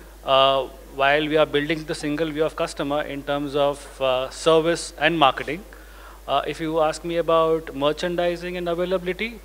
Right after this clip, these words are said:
uh, today you can buy, uh, you know, from the online site, entire,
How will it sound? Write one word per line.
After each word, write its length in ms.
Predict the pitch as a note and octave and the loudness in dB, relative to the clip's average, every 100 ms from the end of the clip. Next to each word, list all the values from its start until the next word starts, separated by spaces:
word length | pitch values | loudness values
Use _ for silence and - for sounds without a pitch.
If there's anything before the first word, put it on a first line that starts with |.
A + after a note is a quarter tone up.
| - - - - | -20 -20 -20 -4
uh, 280 | C#3+ D3 | 0 0
today 320 | D#3 E3+ F3 F3 | 0 -2 0 2
you 80 | |
can 260 | F3 F3+ F3 | 2 -2 0
buy, 560 | D#3+ D#3+ E3+ F3+ F#3 - - | 2 4 4 0 -2 -8 -4
uh, 400 | C3+ C3+ C3+ C3+ B2 - - - | 0 0 0 -2 -6 -18 -20 -10
you 80 | D3+ | -2
know, 140 | F3 | 0
from 480 | F3 - D#3+ E3+ E3+ | 0 4 4 4 2
the 100 | F3 | 2
online 440 | E3+ D#3 E3 E3+ F3 | 6 6 4 2 0
site, 360 | F#3 E3+ F3+ - - - - - - - | 0 2 0 -4 -20 -20 -20 -20 -20 -4
entire, 580 | C3+ C#3 E3 E3+ F#3 | -4 0 2 4 2